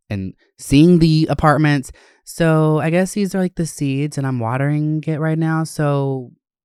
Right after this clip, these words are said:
stay tuned for that. I actually have a story time about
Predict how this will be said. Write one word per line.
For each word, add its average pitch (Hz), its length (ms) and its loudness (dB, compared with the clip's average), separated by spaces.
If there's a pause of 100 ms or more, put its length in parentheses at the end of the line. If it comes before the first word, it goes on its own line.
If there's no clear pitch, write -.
(140)
stay 156 300 -4
tuned 165 380 0
for 113 320 -4
that. 120 500 0 (340)
I 135 120 2
actually 160 320 -2
have 208 140 -2
a 170 40 0
story 117 400 -4
time 151 480 -2
about 120 380 -4